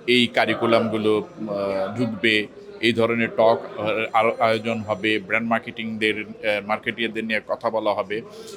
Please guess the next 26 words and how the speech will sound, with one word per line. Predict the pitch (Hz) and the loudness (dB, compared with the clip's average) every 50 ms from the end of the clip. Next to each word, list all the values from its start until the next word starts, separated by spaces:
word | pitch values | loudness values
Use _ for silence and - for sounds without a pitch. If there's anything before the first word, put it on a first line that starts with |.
| - - - | -12 -4 0
কারণ | 120 123 127 127 110 | 2 2 2 2 -2
ব্র্যান্ড | 87 92 110 127 143 165 180 180 | 0 2 2 4 4 4 2 2
একটা | 180 180 - 190 | 0 2 2 0
বড় | 165 139 131 135 147 151 151 | 0 2 2 4 4 4 4
জিনিস, | 135 127 113 110 123 151 - - - - - - | 4 2 2 2 2 0 0 -2 -4 -10 -6 0
যেমন, | 127 123 123 135 143 135 | 2 2 2 2 -2 -2
যেমন | 131 143 139 143 147 143 | -2 -2 -2 -4 -8 -6
ধরুন | 147 147 143 | -6 -4 -4
আমার | 147 143 147 139 | -4 -4 -4 0
কান্ট্রি | - 139 135 139 - 156 143 | 0 0 0 0 -2 -4 0
ব্র্যান্ডিং | 143 139 135 139 139 135 131 | 2 2 2 2 0 0 0
এখন | 127 - - 131 117 | 0 0 -2 -4 -2
পর্যন্ত | 135 131 123 123 | -2 -4 -4 -2
সেই | - - 131 123 | -2 2 4 4
অর্থে | 117 110 - - 127 | 4 4 2 2 0
হয় | 107 104 104 95 | 2 2 2 0
না, | 90 87 85 - - - - - - - - - | 0 -4 -8 -10 -14 -20 -20 -20 -20 -18 -10 -6
কিন্তু | 120 117 123 | -4 -2 0
বাংলাদেশকে | 107 101 117 120 127 135 139 143 151 151 - - - - 180 | 2 4 4 4 6 4 4 4 4 2 2 2 2 2 2
যদি | 160 160 156 156 165 | 2 2 2 0 0
ব্র্যান্ড | 131 104 117 131 156 175 165 | 2 2 2 2 2 2 2
করা | 180 160 143 127 | 4 6 6 6
যায় | 120 120 110 | 6 4 2
বিশ্বের | 107 123 - - - 120 107 | 2 -2 -4 -2 -4 0 2
দরবারে | 113 110 107 98 110 104 104 | 4 4 4 4 2 2 2
একরকমভাবে, | 107 - - 117 110 - 113 104 87 98 95 85 95 113 165 | 0 0 -2 -6 -4 -4 -4 -4 -2 -4 -4 -2 -2 -6 -6